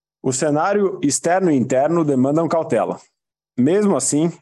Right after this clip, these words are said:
a Cirela apresentou bons resultados operacionais e financeiros no trimestre, devido à assertividade de sua estratégia de dif-, diferenciação em cada lançamento. Foram realizados treze lançamentos no trimestre,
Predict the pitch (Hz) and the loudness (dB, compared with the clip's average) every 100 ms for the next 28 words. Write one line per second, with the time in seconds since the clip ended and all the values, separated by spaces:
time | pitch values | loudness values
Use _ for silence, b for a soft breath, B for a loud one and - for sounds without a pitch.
0 | _ 131 - 135 131 143 139 135 135 131 | _ -6 -2 0 0 0 -2 -2 0 0
1 | 123 120 180 185 170 - 120 107 135 143 | -2 -2 -2 -2 -4 -2 -2 -2 -2 -2
2 | 131 - 123 151 147 143 135 131 135 139 | -2 -2 -2 -2 -4 -4 -4 -2 -4 -2
3 | 135 151 143 90 - - _ _ _ _ | -4 -4 -4 -4 -8 -18 _ _ _ _
4 | _ - 123 156 160 147 147 143 143 135 | _ -4 -2 0 -2 -2 -4 -4 -4 -2
5 | 156 202 170 147 139 127 127 139 127 143 | -2 -4 -6 -4 -4 -2 -2 -2 -4 -8
6 | - 127 120 170 175 160 147 127 - 147 | -10 -12 -8 -4 -4 -2 -2 -2 -4 -4
7 | 143 139 139 147 143 143 143 85 - - | -4 -2 -2 -2 -4 -6 -8 -8 -14 -20
8 | _ _ _ b b b b b _ 143 | _ _ _ b b b b b _ -4
9 | 180 180 147 123 139 - 143 160 165 156 | 0 0 0 0 -2 -4 -4 -2 -2 -2
10 | 160 143 139 151 147 156 107 85 - | -2 -2 -4 -6 -6 -4 -4 -6 -10